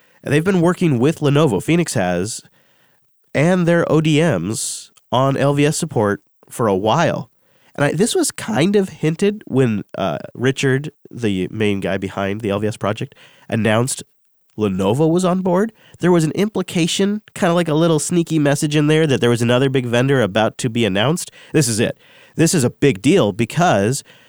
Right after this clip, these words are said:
Richard hopes that big picture, other downstream vendors like Tuxedo and Star Labs will be able to take advantage of L V F S without having to work back and forth with their upstream O D Ms like Clevo. Interesting, though, that System seventy-six and Entraware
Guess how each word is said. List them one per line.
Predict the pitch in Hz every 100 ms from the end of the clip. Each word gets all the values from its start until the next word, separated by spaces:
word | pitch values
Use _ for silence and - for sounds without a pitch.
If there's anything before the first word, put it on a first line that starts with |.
| _ -
Richard | 147 208 220 165
hopes | 123 104 - -
that | 107 120 107 - - - 117
big | 170 247 -
picture, | 123 - 107 90 120 _ _ _ _ 135
other | 180 185 127
downstream | 143 135 131 - 180 220
vendors | 147 117 101 98 95
like | 95 -
Tuxedo | - - - 180 180 180 180 -
and | 117
Star | 107 - 160 175
Labs | 113 101 101 120 - _ -
will | 131 131
be | 120 120
able | 110
to | 101
take | 113
advantage | 104 104 107 98
of | 92
L | 101
V | 104
F | 90
S | 82 90 - - -
without | - 156 156
having | 156 151
to | 131
work | 127 143 143
back | - 131 -
and | 131
forth | - 113 113 113
with | 107 98 - _ - -
their | 110 135 131
upstream | 110 - 113
O | 95 107
D | 98
Ms | 95 98
like | 120
Clevo. | - 113 - - - _ _ _ _ _ _
Interesting, | 160 190 240 202 147
though, | 127 117
that | -
System | 160 - 135
seventy-six | 139 123 107 - - -
and | 110
Entraware | - 185 - 113 90 87